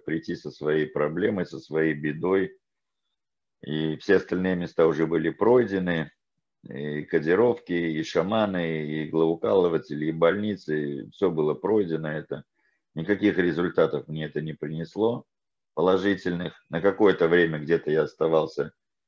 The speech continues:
трезвым, но потом все возвращалось на круги своя. И все мои идеи тоже кончились.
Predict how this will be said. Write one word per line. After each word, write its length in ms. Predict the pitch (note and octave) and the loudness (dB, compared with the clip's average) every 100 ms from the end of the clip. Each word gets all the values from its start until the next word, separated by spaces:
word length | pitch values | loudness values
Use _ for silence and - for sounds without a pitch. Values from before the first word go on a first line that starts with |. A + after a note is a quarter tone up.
| _ _ _ - | _ _ _ -4
трезвым, 500 | F#2+ A#2 A2 F2+ E2+ | 2 4 4 0 0
но 100 | F2+ | 0
потом 320 | F#2+ G2+ G2+ | 0 0 -2
все 200 | - F#2+ | 0 0
возвращалось 680 | F2+ E2 E2 - E2 D#2+ - | 2 2 -2 2 2 2 0
на 120 | D2+ | -10
круги 320 | D#2 D#2 D#2+ | -6 -6 -4
своя. 520 | D#2 - E2 E2 C2+ - _ _ _ _ _ _ _ _ - | -6 -4 2 2 2 -4 _ _ _ _ _ _ _ _ -10
И 320 | C#2+ D#2+ D2+ | -4 -4 -4
все 240 | - A2+ | 0 0
мои 280 | A2 G#2 G2 | 2 0 0
идеи 300 | E2+ F#2 E2 | 2 2 2
тоже 340 | - F#2 D#2+ D#2 | 0 -2 0 -2
кончились. 720 | G#2+ B2 A#2 G#2 F#2+ E2 | -2 -2 -2 -4 -4 -6